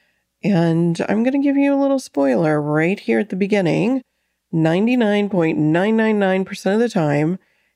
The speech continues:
it is can't. It is can't, not won't. Remember that Ross Greene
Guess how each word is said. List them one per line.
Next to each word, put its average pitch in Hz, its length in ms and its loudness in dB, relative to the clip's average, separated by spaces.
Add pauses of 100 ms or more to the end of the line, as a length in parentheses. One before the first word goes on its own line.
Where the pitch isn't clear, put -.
it 185 240 0
is 185 220 0
can't. - 880 -4 (480)
It 175 100 0
is 175 140 0
can't, - 580 -4 (160)
not 160 500 0 (360)
won't. 147 640 -4 (640)
Remember 202 760 2
that 175 220 -2
Ross 180 400 -2
Greene 160 640 0